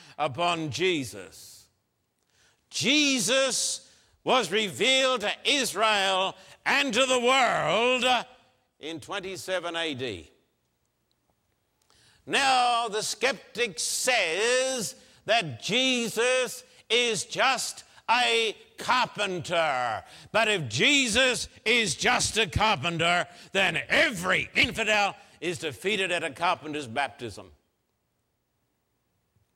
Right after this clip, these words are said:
Because this prophecy proves the Bible true, and it proves that Jesus is the Son of God. I say to my Jewish friends, I say this to you in courtesy,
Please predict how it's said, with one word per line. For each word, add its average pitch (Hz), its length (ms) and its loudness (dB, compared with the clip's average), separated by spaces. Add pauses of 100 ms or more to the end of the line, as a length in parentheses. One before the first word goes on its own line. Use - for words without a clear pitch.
(220)
Because 185 460 0
this 247 200 2
prophecy 262 640 0
proves 220 1120 0 (320)
the 170 100 -4
Bible 180 400 2
true, 165 380 -2 (320)
and 226 180 2
it 160 220 -2
proves 214 720 2 (200)
that 160 300 0
Jesus 226 800 0 (260)
is 180 220 -6
the 170 100 -10
Son 175 220 -8
of 127 140 -12
God. 139 320 -10 (880)
I 196 180 4
say 214 320 -2
to 220 80 -2
my 208 260 2
Jewish 196 460 -2
friends, 185 1160 -6 (260)
I 190 140 4
say 214 320 2
this 196 240 -4
to 185 100 -8
you 208 160 0
in 175 140 -6
courtesy, 202 600 -2